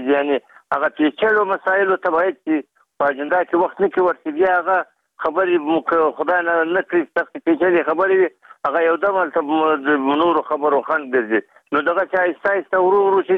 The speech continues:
ځي، دغه چې خبرې نه دي، یعنې د حل کېدلو خبرې دي. که هغه چیرې په اساسي قانون باندې کوم هغه لري، دلته د افغانستان اساسي قانون یو اسلامي اساسي قانون ده، او که څوک کوم هغه، هغه پکې لري، هغه د علماو کار ده چې م-، م-، دا د افغانستان ټول خلک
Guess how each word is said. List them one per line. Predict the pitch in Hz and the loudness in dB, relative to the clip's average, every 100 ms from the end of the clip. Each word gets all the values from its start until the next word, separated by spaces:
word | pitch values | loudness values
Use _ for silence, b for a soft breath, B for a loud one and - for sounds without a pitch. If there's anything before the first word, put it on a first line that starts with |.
| 180 | 2
ځي، | 180 - _ _ - | 0 -2 _ _ -4
دغه | 180 180 | -2 -2
چې | - 180 | -4 -4
خبرې | 180 196 196 | 0 0 2
نه | 214 196 | 2 2
دي، | 196 | 2
یعنې | 190 160 | 0 0
د | 185 180 156 175 180 | 0 0 -4 -2 -2
حل | 175 185 | -2 -2
کېدلو | 180 196 185 175 | -2 0 -2 -2
خبرې | 185 202 180 | 0 0 0
دي. | 180 | 0
که | 185 180 | 0 0
هغه | 190 - | -4 0
چیرې | 185 170 - _ _ _ - | 0 0 -2 _ _ _ -2
په | 170 151 | 0 0
اساسي | 170 156 185 180 | -2 -2 -4 -2
قانون | 180 180 170 | -2 -2 -2
باندې | 175 165 - | -2 -4 -4
کوم | 175 160 | -2 0
هغه | 175 | 0
لري، | 170 156 151 | 0 -2 -4
دلته | 160 160 143 139 139 131 | -2 -2 0 0 0 0
د | 135 | -2
افغانستان | 139 131 - 160 147 | -2 -4 -4 -2 -2
اساسي | 151 139 160 156 | -4 -4 -4 -2
قانون | 160 165 160 | -2 -2 -2
یو | 151 | -2
اسلامي | 143 147 170 165 | -2 -2 0 -2
اساسي | 160 156 175 - | -2 -4 -4 -4
قانون | 160 185 | -2 -2
ده، | 180 170 | -2 -2
او | 165 | -2
که | 156 | -2
څوک | 180 - - _ B B 139 143 - | 0 -2 -6 _ B B -2 -2 0
کوم | 185 | 0
هغه، | 175 170 160 151 | 2 0 0 -2
هغه | 147 165 165 156 | 0 0 0 -2
پکې | 196 - 196 190 | -6 -4 0 2
لري، | 190 180 | 2 2
هغه | 175 170 | 0 -2
د | 175 | 0
علماو | 175 180 196 190 - | 0 0 0 0 0
کار | 202 202 | -2 0
ده | 196 | -4
چې | - 160 | -6 -4
م-، | 165 170 156 | 0 0 0
م-، | 160 156 | 0 0
دا | 175 165 | 0 0
د | 165 | -2
افغانستان | 160 151 185 185 180 | -2 -4 -2 -2 -2
ټول | 180 | -2
خلک | 190 180 | -2 -2